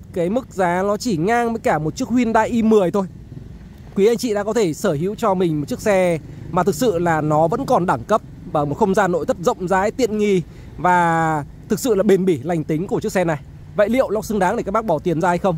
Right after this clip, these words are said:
Thì, à, ngay bây giờ, Xe và Đam mê mời các anh chị chúng ta cùng dành ít phút để đánh giá tổng thể về chiếc Toyota Venza nhập Mỹ hai nghìn không trăm lẻ chín này, được không ạ? Đăng ký lăn bánh lần đầu là hai mười một các anh chị nhá,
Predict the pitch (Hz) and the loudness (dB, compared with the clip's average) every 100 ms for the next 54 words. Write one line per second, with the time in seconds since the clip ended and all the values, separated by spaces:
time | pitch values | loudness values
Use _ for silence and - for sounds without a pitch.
0 | 160 165 165 165 147 196 185 175 - - | -2 0 2 2 2 2 2 2 0 -14
1 | - - - 214 190 185 196 170 - 170 | -16 -4 2 4 4 2 2 0 -2 0
2 | 170 180 180 233 190 143 190 156 170 151 | 0 2 0 0 -2 0 2 2 0 0
3 | 156 170 254 - - - - 190 143 139 | 0 2 0 0 -14 -10 0 2 2 2
4 | 170 165 156 247 190 202 123 - 151 156 | 2 4 2 2 2 2 0 -6 -2 0
5 | 247 240 214 180 180 160 175 160 175 165 | 0 2 2 2 2 2 0 2 2 2
6 | 175 - 190 233 226 - - - 214 190 | 0 2 2 2 -2 -8 -10 0 2 2
7 | 156 190 196 165 123 - 165 220 165 - | 0 0 0 0 -2 -2 0 0 -2 -8
8 | - 156 214 - - - 220 208 202 208 | -2 2 2 0 -10 -2 0 2 0 0
9 | 196 185 214 170 151 151 185 185 160 165 | -2 0 0 0 0 0 0 0 0 0
10 | 160 190 208 165 196 | -2 -2 0 2 2